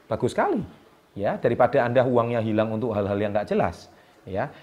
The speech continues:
cuman kalau beli saham saya belum mengerti. Apa ada aplikasi yang menerangkan tentang beli saham di internet, Pak Chandra?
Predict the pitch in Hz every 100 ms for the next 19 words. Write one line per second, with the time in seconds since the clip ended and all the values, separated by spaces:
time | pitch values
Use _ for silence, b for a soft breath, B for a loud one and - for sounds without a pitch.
0 | B 139 180 170 156 123 117 104 110 143
1 | 147 135 110 98 95 - 120 95 101 -
2 | 107 107 95 - 107 104 98 127 120 110
3 | 107 127 113 113 101 90 107 104 107 98
4 | 104 107 107 95 92 101 143